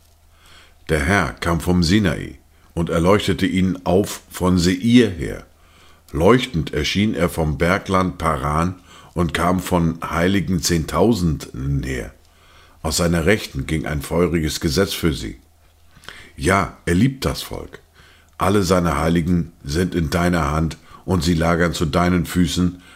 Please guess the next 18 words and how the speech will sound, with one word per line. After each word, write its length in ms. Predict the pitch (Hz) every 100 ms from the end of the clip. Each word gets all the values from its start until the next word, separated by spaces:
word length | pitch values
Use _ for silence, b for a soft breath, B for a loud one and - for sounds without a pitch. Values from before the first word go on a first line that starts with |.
| B -
ein 200 | 85 82
jeder 400 | 76 98 101 60
empfängt 500 | 76 - 90 95 -
von 260 | - 82
deinen 380 | 78 82 90 82
Worten. 440 | 80 82 - 50 - _ _ _ _ _ _ _ _ B B B B B B B
Mose 480 | 80 135 165 73 - -
hat 180 | 85 82
uns 120 | 71
ein 160 | 87
Gesetz 340 | 85 76 92 -
befohlen, 460 | 110 - 67 50 - _ b b b -
ein 220 | 85 82
Erbteil 640 | 92 120 - 104 104 -
für 140 | -
die 100 | 85
Gemeinde 480 | 78 78 78 85 82
Jakobs. 720 | 76 69 73 - - - -